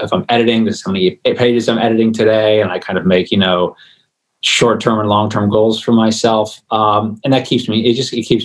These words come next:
me sane. And it, it, uh, and, and when I'm kind of in the groove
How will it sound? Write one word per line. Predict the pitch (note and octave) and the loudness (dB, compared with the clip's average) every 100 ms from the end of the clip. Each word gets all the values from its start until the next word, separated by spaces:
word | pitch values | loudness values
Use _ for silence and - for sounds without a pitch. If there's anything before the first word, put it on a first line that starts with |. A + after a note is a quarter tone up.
| - | -6
me | |
sane. | - - G2 F2+ F2 _ _ | -6 -2 -2 -4 -8 _ _
And | A2+ A2 F#2+ | -4 0 0
it, | F#2 E3+ - | 0 0 0
it, | G2+ F#2 F2+ - | 0 2 0 -2
uh, | F#2 F2+ F2 G#2 | -2 -2 -2 -2
and, | G#2 G2 - - - _ _ - - | 0 0 -2 -10 -20 _ _ -8 -2
and | A2 | 0
when | G#2+ | 0
I'm | G#2+ | -2
kind | A2 | -4
of | G#2+ - | -4 0
in | C3 A#2+ | 2 2
the | |
groove | G#2+ A2+ C3+ D3+ B2+ | 2 2 4 2 0